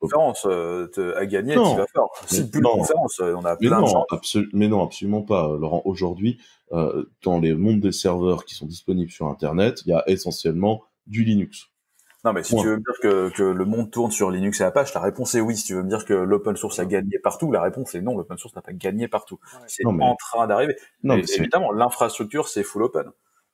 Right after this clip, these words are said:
Speaker 1: Bien
Speaker 2: mais
Speaker 1: sûr.
Speaker 2: attends, rappelle-toi les années quatre-vingts où on considérait que le modèle open source était, euh,
Speaker 1: Non, mais
Speaker 2: était
Speaker 1: de là à
Speaker 2: un
Speaker 1: dire
Speaker 2: truc
Speaker 1: que
Speaker 2: de
Speaker 1: l'open
Speaker 2: dou-,
Speaker 1: source
Speaker 2: de
Speaker 1: a
Speaker 2: dou-,
Speaker 1: gagné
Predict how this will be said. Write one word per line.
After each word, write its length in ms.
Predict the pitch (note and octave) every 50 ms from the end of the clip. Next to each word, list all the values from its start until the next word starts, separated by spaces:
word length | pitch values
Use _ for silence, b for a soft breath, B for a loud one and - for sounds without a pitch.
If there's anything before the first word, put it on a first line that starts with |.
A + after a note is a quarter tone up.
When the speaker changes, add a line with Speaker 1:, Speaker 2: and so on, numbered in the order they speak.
| _ _ - F#2
Speaker 1:
Bien 100 | F2 E2
Speaker 2:
mais 60 | D#2
Speaker 1:
sûr. 120 | D#2 D#2+
Speaker 2:
attends, 80 | D#2+ D2
rappelle-toi 480 | - E2 E2+ - G#2+ G#2 G2+ - A2 G#2
les 160 | G2 F2+ E2
années 160 | E2+ E2+ E2
quatre-vingts 460 | D#2 - D#2+ - - F2 E2+ G#2 G#2 F#2
où 100 | D#2+ D#2 D2+
on 40 | - - -
considérait 420 | - - - - - E2 D#2+ F2+
que 80 | F2+ - -
le 60 | D2
modèle 200 | D2 D2 D#2 D#2
open 240 | C#2+ C#2+ D2+ D2+ D2+
source 280 | - - F#2 - - -
était, 160 | - - F2
euh, 160 | F2+ E2+ D2+ D2 - b b b b b
Speaker 1:
Non, 140 | - A#2 A2
mais 80 | G#2 F#2+
Speaker 2:
était 80 | F2+
Speaker 1:
de 60 | G#2+ A2
là 120 | A#2+ C#3
à 60 | B2+ A#2
Speaker 2:
un 40 |
Speaker 1:
dire 140 | A2+ - B2+
Speaker 2:
truc 120 | G#2+ G#2+ G2
Speaker 1:
que 40 |
Speaker 2:
de 40 | -
Speaker 1:
l'open 240 | G3 F#3+ F#3+ G#3 G#3
Speaker 2:
dou-, 60 | G#3
Speaker 1:
source 160 | - A#2+ F#2+
Speaker 2:
de 60 | G2 F#2+
Speaker 1:
a 40 |
Speaker 2:
dou-, 80 | F2+ G2
Speaker 1:
gagné 340 | G2 G2 F#2+ - - F#2+